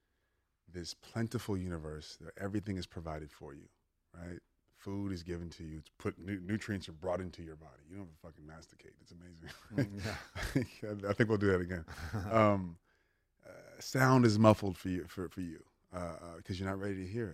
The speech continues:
Speaker 1: it. Light is blocked for you because you're not ready to see it. Everything is taken care.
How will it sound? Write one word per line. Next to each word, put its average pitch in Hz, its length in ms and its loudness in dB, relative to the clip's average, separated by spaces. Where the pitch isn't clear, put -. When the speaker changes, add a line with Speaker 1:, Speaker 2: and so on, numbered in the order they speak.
Speaker 1:
it. - 220 -20
Light 104 300 0
is 90 140 -10
blocked 98 360 -10
for 92 100 -18
you 85 180 -18
because 85 240 -16
you're 95 100 -10
not 92 120 -12
ready 98 160 -10
to 85 80 -18
see 110 260 -16
it. 87 140 -18
Everything 120 580 0
is 90 100 -10
taken 92 320 -14
care. 80 360 -14